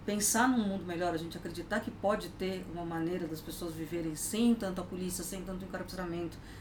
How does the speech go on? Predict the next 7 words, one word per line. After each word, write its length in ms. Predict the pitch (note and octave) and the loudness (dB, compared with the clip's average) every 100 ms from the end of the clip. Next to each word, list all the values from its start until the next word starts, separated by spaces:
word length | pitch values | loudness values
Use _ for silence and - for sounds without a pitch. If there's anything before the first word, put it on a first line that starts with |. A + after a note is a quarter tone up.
| - | -10
sem 340 | - G#3 G#3 | -2 2 2
tanta, 720 | G#3 G3+ G3 G3+ F#3 F3 D#3 D#3 - - - - | 2 0 2 4 6 6 4 -2 -10 -14 -12 -6
é, 340 | F3 F3 E3 | 0 4 4
desigualdade. 920 | E3 F#3 F#3+ G#3 G3+ F3+ F3+ F3+ E3 E3+ | 4 2 6 6 8 8 10 8 6 0
É, 200 | G#3 G#3 - | 0 -4 -2
é 180 | G#3+ G#3+ | 0 4
uma 500 | A3+ A#3+ A#3 A3+ | 6 8 8 6